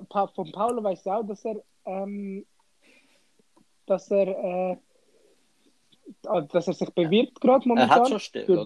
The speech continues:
Speaker 1: die Stelle,
Speaker 2: Ich mein
Speaker 1: wo er, also, ja, aber er hat, er muss sich noch bewerben dafür. Sie haben gesagt, er bekommt sie, aber
Speaker 2: Ja,
Speaker 1: er
Speaker 2: aber
Speaker 1: muss noch
Speaker 2: das ist
Speaker 1: Bewerbungsschreiben
Speaker 2: vollständig
Speaker 1: und so
Speaker 2: und so ist.
Speaker 1: schreiben. Genau, voll.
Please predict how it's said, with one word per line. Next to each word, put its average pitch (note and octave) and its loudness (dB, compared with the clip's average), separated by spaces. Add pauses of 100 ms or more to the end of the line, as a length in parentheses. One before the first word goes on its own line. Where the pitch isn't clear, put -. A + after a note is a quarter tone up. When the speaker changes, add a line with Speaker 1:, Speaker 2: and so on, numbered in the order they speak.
(120)
Speaker 1:
die E3 -2
Stelle, G3+ 4
Speaker 2:
Ich G#3 4
mein G#3 -4
Speaker 1:
wo E3+ 4
er, E3+ 2
also, D3+ -2 (960)
ja, E3 2
aber D#3+ 2
er D#3 2
hat, D3 -8
er D#3+ 2
muss D#3+ -6
sich - -10
noch E3 -4
bewerben C#3 -4 (420)
dafür. C#3 -4 (100)
Sie F3+ 2
haben E3+ 4
gesagt, G3+ 4
er F#3+ 0
bekommt G3+ -2
sie, B3 -2
aber G#3 -2
Speaker 2:
Ja, - 4
Speaker 1:
er - 6
Speaker 2:
aber A#3+ 4
Speaker 1:
muss - -6
noch A#2+ 0
Speaker 2:
das A2 -4
ist - -4
Speaker 1:
Bewerbungsschreiben A2+ 0
Speaker 2:
vollständig G#2+ -4
Speaker 1:
und D#3 -10
so - -8
Speaker 2:
und - -10
so - -8
ist. C3+ -8
Speaker 1:
schreiben. - -14 (1600)
Genau, E3 4
voll. D3 0